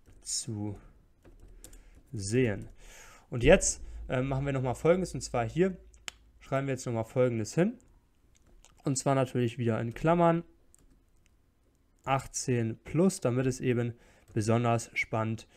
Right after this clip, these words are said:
und interessant wirkt. So, und jetzt könnt ihr sehen, hier unten steht es noch, nach Abschluss wird diese Ressource freigeschaltet und hier schreiben wir nicht hin,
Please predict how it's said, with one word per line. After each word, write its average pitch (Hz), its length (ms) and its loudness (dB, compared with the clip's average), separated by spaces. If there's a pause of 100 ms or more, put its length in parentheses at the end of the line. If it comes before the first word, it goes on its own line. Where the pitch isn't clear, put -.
(300)
und 147 260 0
interessant 110 800 -6 (260)
wirkt. - 400 -4 (220)
So, 123 160 2
und 127 100 2
jetzt 160 160 6
könnt 170 160 4
ihr 131 60 0
sehen, 151 160 0
hier 165 160 0
unten 170 140 2
steht 160 200 0
es 156 140 0
noch, 143 140 -4
nach 143 240 0
Abschluss 156 460 -6
wird 143 140 -4
diese 131 180 -6
Ressource 135 400 -4
freigeschaltet 160 600 0
und 117 100 -8
hier 147 240 -2
schreiben 123 280 -4
wir 123 60 -2
nicht 117 140 -4
hin, 131 240 -4